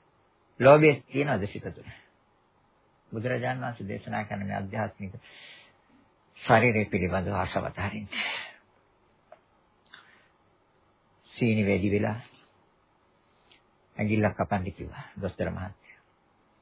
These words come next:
දැන් වේදනාව විඳින්න බැරි හින්දා කපන්න කියනවා නේද?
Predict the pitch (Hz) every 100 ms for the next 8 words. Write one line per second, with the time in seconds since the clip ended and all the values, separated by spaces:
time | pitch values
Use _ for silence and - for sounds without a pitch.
0 | _ _ _ _ _ _ _ _ _ 139
1 | 131 127 131 156 156 123 120 139 131 131
2 | 143 143 151 - 123 127 131 143 156 175
3 | 135 - -